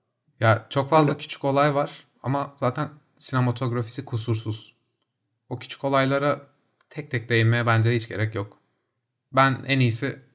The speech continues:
Speaker 1: bu bölüm için senin önereceğin şarkıyı alayım ve bölümü kapayım.
Speaker 2: Ee, bu kaydın şarkısı da o zaman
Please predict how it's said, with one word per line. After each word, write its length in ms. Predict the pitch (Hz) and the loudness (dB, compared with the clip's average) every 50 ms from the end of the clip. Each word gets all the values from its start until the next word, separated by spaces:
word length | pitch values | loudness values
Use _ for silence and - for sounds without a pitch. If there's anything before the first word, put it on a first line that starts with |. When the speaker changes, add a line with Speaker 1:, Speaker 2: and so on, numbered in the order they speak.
| _ _ _ - | _ _ _ -4
Speaker 1:
bu 120 | 131 127 | -2 0
bölüm 240 | 131 131 120 110 107 | 2 2 4 4 4
için 460 | 107 107 - 135 131 131 - - - | 2 2 -2 -6 -8 -8 -10 -16 -16
senin 360 | - - - 110 110 117 117 113 | -14 -4 0 2 2 2 2 2
önereceğin 480 | 120 113 107 107 110 107 117 113 113 | 4 6 6 6 6 6 4 2 2
şarkıyı 440 | 110 110 117 107 101 101 - 98 - | 2 2 0 0 -2 -2 -6 -4 -4
alayım 360 | 110 117 127 135 143 143 - - _ _ | -2 0 0 -2 -4 -8 -14 -18 _ _
ve 140 | 120 123 120 | -4 -2 0
bölümü 240 | 120 110 104 107 107 | 0 0 0 0 -2
kapayım. 320 | 117 107 - 107 90 - _ _ _ _ _ _ _ _ _ _ _ - | -6 -6 -6 -8 -14 -14 _ _ _ _ _ _ _ _ _ _ _ -16
Speaker 2:
Ee, 180 | 95 95 95 104 | -14 -14 -8 -6
bu 140 | 127 139 | -6 -6
kaydın 480 | 135 139 139 131 127 120 131 131 127 123 | -2 0 0 0 0 0 -2 -4 -4 -4
şarkısı 720 | 117 - - 117 113 113 110 - 110 107 - - 113 104 | -6 -6 -2 0 0 0 -2 -4 -6 -6 -4 -4 -4 -2
da 220 | 110 117 120 120 | -2 0 0 0
o 80 | 110 107 | -2 -2
zaman 600 | 98 98 98 95 95 101 110 120 117 117 110 - | -4 -4 -6 -4 -2 0 0 0 0 -2 -6 -8